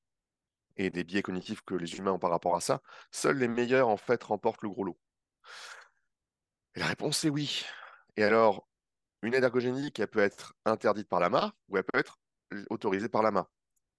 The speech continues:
Euh, la créatine est autorisée par l'ama. Euh, les stéroïdes anabolisants ne sont interdits par l'ama,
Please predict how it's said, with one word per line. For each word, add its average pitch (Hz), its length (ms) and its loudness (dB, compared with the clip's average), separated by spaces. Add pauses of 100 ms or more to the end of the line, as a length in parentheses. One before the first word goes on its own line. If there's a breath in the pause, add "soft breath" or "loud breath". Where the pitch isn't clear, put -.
Euh, 85 360 -2 (280)
la 90 100 -2
créatine 92 520 -4
est - 60 -14
autorisée - 420 -10
par 82 140 -6
l'ama. 104 360 0 (540 loud breath)
Euh, 58 180 -2 (520)
les 90 120 -10
stéroïdes 101 360 0
anabolisants 87 440 -4
ne 110 60 -6
sont 90 260 -12
interdits 98 380 0
par 101 200 -6
l'ama, 90 240 -2